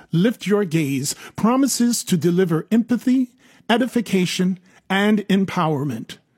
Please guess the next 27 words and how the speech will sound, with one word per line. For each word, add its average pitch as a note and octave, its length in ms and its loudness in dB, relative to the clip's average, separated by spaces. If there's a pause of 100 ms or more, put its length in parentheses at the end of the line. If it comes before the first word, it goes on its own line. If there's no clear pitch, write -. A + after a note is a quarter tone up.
(240)
And F3+ 480 0 (200)
with F3 240 0
your A3 380 2
subscription G#3 920 -2
today, C3 560 -4 (460)
you A3 160 4
will G3 140 2
have D3 240 -2 (140)
access - 720 -4 (400)
to F#3 260 -2
every A3+ 460 2
single A3+ 640 2
impactful A3 800 -2 (100)
episode D3+ 720 0 (280)
of E3 180 -2
Lift D#3+ 400 -2
Your E3+ 220 0
Gaze. A2+ 600 -6 (580)
Brace E3+ 440 0
yourself C#3+ 720 -4 (400)
for A3 160 0
the F#3 140 -2
breakthrough A#3 640 2
you've A3+ 460 4
been F3 260 0
waiting A3+ 400 2
for. - 640 -4